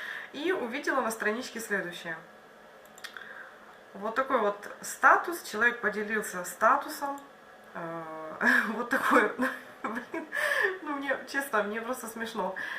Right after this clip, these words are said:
Вот такая вот картинка, да, куча денег завалена, и вот это вот написан вот такой текст, да. <laughs> Говорят, если не поделиться, ну, если поделиться фотографией, деньги придут в течение пяти дней. Кто не поделится, останется без денег. И вот здесь вот ещё комментарии, <laughs> надо верить.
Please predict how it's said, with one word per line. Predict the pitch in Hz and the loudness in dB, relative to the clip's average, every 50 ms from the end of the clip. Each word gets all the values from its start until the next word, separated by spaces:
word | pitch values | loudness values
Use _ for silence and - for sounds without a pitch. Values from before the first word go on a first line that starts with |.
| - - - | -6 -6 -4
Вот | 196 196 | -2 -2
такая | 247 - 262 254 233 | 2 6 6 8 8
вот | 226 226 | 6 4
картинка, | - 233 233 - - 311 349 349 349 - | 2 0 0 0 0 -4 -2 0 0 2
да, | 202 226 233 262 269 285 277 - | 4 6 6 6 6 4 0 -4
куча | - 233 - - 208 | -8 -10 -4 -4 -2
денег | 185 214 254 277 277 240 208 202 | -2 -2 -4 -4 -4 -4 -2 0
завалена, | 220 208 208 208 196 196 196 190 185 185 185 | 0 4 6 6 6 4 4 0 0 0 0
и | 190 | -2
вот | 202 202 - | -6 -4 -4
это | 214 208 190 | -4 -2 -2
вот | 185 185 190 | -4 -2 -2
написан | 196 190 196 214 208 - 185 180 180 | -4 -4 -4 -6 -6 -4 -6 -6 -6
вот | 175 180 | -6 -6
такой | - 190 - 208 202 202 | -6 -6 -2 -2 -2 -2
текст, | - 330 370 359 - 196 | 0 -2 -2 -2 -2 0
да. | 190 220 247 262 - - - - - - - - - - - | 2 2 2 2 -2 -8 -14 -14 -14 -14 -14 -16 -14 -4 0
<laughs> | 233 240 - - - - - - - - - - - - - - - - - | 2 2 2 2 -2 -6 -12 -16 -14 -14 -12 -12 -14 -14 -16 -18 -20 -16 -12
Говорят, | - 214 208 214 220 233 269 269 | -10 -2 2 2 4 4 4 4
если | 240 226 - 214 | 2 -4 -6 -6
не | 214 214 | -6 -2
поделиться, | 214 214 214 233 226 233 240 214 - - 196 190 180 - - | 0 0 0 2 -2 -4 -6 -6 -2 0 0 0 0 -2 -2
ну, | 208 202 | -4 -2
если | 196 208 208 - 214 | -2 -2 -2 -2 -2
поделиться | - 220 214 220 226 233 214 - 202 | -2 -2 -2 -2 -4 -6 -6 -8 -10
фотографией, | 190 - - - 202 196 254 285 311 311 - 208 185 | -10 -8 -2 -2 0 6 8 6 6 6 2 -4 -6
деньги | 190 233 262 240 214 202 | -4 -6 -6 -6 -6 -6
придут | - 202 185 190 220 320 | -8 -8 -8 -8 -10 -10
в | - | -10
течение | - - - 214 214 202 202 | -12 -12 -8 -6 -6 -6 -6
пяти | - - 190 - 185 | -8 -10 -16 -16 -16
дней. | 175 175 180 175 170 | -14 -10 -8 -8 -8
Кто | 175 - 214 | -8 -8 -6
не | 226 247 | -6 -6
поделится, | 233 - 214 214 262 294 277 262 - 180 190 | -4 -4 -4 -4 -2 -4 -4 -4 -2 -2 -2
останется | 190 - 220 214 214 214 208 196 | -2 0 -2 0 0 -2 -4 -6
без | 185 185 196 185 | -10 -10 -10 -10
денег. | - 175 175 170 165 160 - - | -8 -8 -6 -6 -6 -8 -10 -12
И | 185 | -10
вот | 185 190 190 | -8 -8 -6
здесь | 190 214 214 208 | -6 -6 -6 -6
вот | - 185 - | -8 -10 -10
ещё | 190 - - 170 | -10 -8 -8 -6
комментарии, | 170 - 185 190 185 185 - 233 254 233 196 | -4 -4 -4 -4 -4 0 0 0 2 2 0
<laughs> | 180 | 4
надо | 196 262 269 277 | 6 6 6 6
верить. | 277 240 220 220 240 269 - 247 240 - - | 4 2 0 2 0 2 2 2 -2 -2 -8